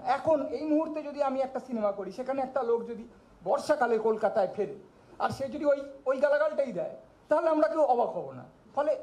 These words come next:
কলকাতা বদলায়নি, ফলে এইরকম একটা এঁদো ছেঁদো জায়গায় থাকার সুবিধে হচ্ছে, এটা তো বদলায় না।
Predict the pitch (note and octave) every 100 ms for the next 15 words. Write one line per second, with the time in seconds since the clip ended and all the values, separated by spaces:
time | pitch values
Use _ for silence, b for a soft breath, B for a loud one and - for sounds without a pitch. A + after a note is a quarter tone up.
0 | - D#4 D#4 D#4 C#4+ A3 F#3 E3+ E3 F#3
1 | A3+ A3 A#3 C4+ D4+ D4 D4 C#4 A#3 B3+
2 | D4 - C#4+ C#4+ C4+ C#4 C#4+ C4+ - -
3 | C4+ D4 D#4+ D4+ A3+ - B3 B3+ C#4 D4+
4 | F4+ G#3